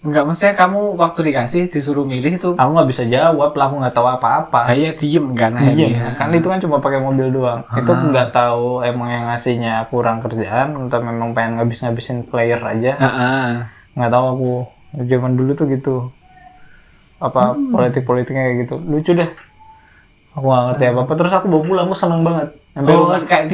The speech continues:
Speaker 1: dikasih.
Speaker 2: Mama, dapet ini." "Apa ini?" "Oh, Partai Kuning."
Speaker 1: <laughs>
Speaker 2: Pilihlah saya. Rakyat
Speaker 1: Itu, itu,
Speaker 2: golongan.
Speaker 1: itu, eh, partainya atau D P R-nya? Dulu kayaknya belum ada ya partainya
Speaker 2: Mana
Speaker 1: doang.
Speaker 2: gua dong.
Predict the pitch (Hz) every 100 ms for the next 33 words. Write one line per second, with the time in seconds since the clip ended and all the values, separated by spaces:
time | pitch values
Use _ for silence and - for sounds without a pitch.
0 | 226 226 233 233 240 226 160 165 - 208
1 | 208 165 - - - - - - 131 135
2 | 202 208 180 185 - _ _ _ _ _
3 | - 147 143 135 139 131 139 135 131 127
4 | 202 202 220 240 - - - - - -
5 | - 233 - - 190 185 175 147 131 135
6 | 127 123 120 - _ - _ - - -
7 | - - - 165 - 156 - 254 214 139
8 | 147 156 147 127 113 110 196 254 254 -
9 | - - 190 190 190 185 185 - _ _
10 | _ 170 160 160 139 117 143 190 190 196
11 | 190 180 170 170 139 147 185 175 120 113
12 | - 160 185 - 208 175 139 127 151 127
13 | 131 135 147 143 135 147 160 151 175 175
14 | 170 190